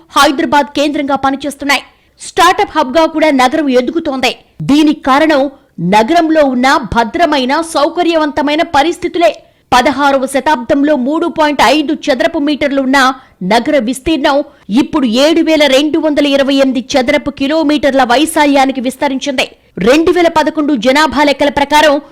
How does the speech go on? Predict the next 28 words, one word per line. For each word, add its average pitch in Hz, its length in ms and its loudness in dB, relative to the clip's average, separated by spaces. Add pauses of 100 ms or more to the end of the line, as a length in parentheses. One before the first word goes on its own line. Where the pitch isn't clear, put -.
(160)
డెబ్బై 220 440 0
లక్షల 302 320 0
డెబ్బై 247 360 0
వేలు 311 220 0
ఉన్న 311 140 0
నగర 269 300 2
జనాభా 277 580 2 (280)
నేడు 208 180 2
కోటి 294 460 2
ఇరవై 294 320 2
లక్షలకు 330 440 -2
చేరింది. 330 420 -2 (220)
ఇది 233 240 2
రెండు 262 340 2
వేల 311 180 2
ముప్పై 277 340 0
నాటికి 302 300 0
ప్రపంచంలోనే 320 760 -2
అత్యంత 330 440 0
జనాభా 294 460 0
కలిగిన 294 500 0 (260)
ఇరవై 277 340 0
ఎనిమిదవ 285 300 0
మెట్రోపాలిటన్ 294 920 -2
ప్రాంతాల్లో 294 640 -2
ఒకటిగా 269 420 -2
నిలుస్తుందని 277 640 -2
అంచనా. 269 380 -2